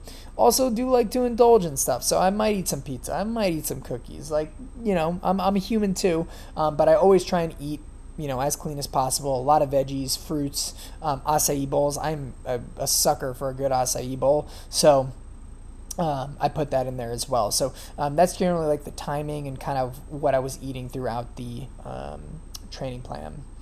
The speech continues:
Last question on here. How accurate are Ultra Sign Up time predictions? Should I pace to that time if it seems too fast? Yeah, so I love the people at Ultra Sign Up. I love the team at Ultra Sign Up. They're great.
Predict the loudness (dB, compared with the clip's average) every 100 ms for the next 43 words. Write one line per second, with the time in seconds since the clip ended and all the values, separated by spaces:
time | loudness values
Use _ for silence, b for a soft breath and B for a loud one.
0 | B B B B B B B 4 6 2
1 | 2 -6 -6 -6 -8 -10 B B 4 6
2 | 8 6 4 4 6 6 4 2 0 2
3 | 2 2 -2 -4 -4 0 2 0 -2 -4
4 | -4 -8 -6 0 4 4 4 0 2 2
5 | 2 4 4 4 0 -4 -4 -8 -4 -4
6 | -4 -6 -6 -4 -2 -2 -2 -4 -6 B
7 | B B B 4 4 2 -2 6 8 6
8 | 4 8 8 6 0 4 6 6 4 0
9 | 2 2 0 -2 -6 -4 0 -2 -2 -4
10 | -4 -4 -4 -4 -4 -4 0 0 0 -2
11 | -2 -8